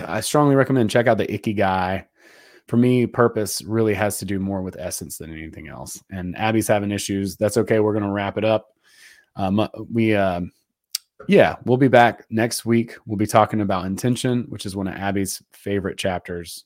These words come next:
talking about dreaming, talking about intention, talking about heart and mind a little bit more in depth. We've kinda introduced those concepts this week, and hopefully that's been helpful.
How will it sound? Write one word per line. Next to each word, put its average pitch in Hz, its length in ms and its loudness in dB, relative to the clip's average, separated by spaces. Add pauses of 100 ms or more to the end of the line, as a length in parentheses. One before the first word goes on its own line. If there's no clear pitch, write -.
talking 95 300 -10
about 92 380 -6
dreaming, 95 480 -6
talking 90 280 -8
about 85 280 -12
intention, 90 580 -8
talking 90 280 -6
about 90 200 -6
heart 85 240 -6
and 87 80 -8
mind 85 500 -12 (120)
a 98 80 -10
little 98 180 0
bit 87 140 -6
more 90 240 -6
in 78 100 -12
depth. 104 340 0
We've 92 100 -6
kinda 90 220 -2
introduced 90 400 -8
those 82 160 -8
concepts 92 560 -8
this - 220 -12
week, 85 300 -16 (1160)
and 98 120 0
hopefully 104 260 4
that's 87 220 -2
been 80 140 -8
helpful. 87 540 -10